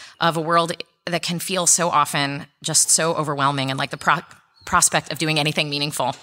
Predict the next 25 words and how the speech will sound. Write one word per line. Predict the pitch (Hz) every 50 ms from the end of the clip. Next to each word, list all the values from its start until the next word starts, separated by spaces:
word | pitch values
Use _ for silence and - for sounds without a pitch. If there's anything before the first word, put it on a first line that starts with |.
| - - - - - - - -
can | - 170 147
feel | - 151
so | 151 - 160 147
remote. | 151 151 143 143 135 - - - - - - _ _ _ _ _ _ _ _ _ _ _ _ _ - - _ - - - - - - - - _ _ _ _ _ _ _ -
So | - 185
Rabbi | 190 208 208 220 214
Dina | 202 226 262 269 262 185 165
told | 160 - 180 170 180
us | 175 -
earlier | - 185 180 190 190 170 147
about, | 143 143 139 139 143 - - - - - -
I'm | 160 135
pointing | - - 151 143 139 - 139 139
this | 139 147 - -
way. | 143 127 117 143 -
I | - - - - _ _ _ _ _ _ _ _ - - _ _ _ _ _ _ -
think | 147 -
she's | - 131 - -
in | 135
the | 135 131
other | 135 135 139
room | 139 139 135 139
with | 139 -
the | -
kids. | - - - - - -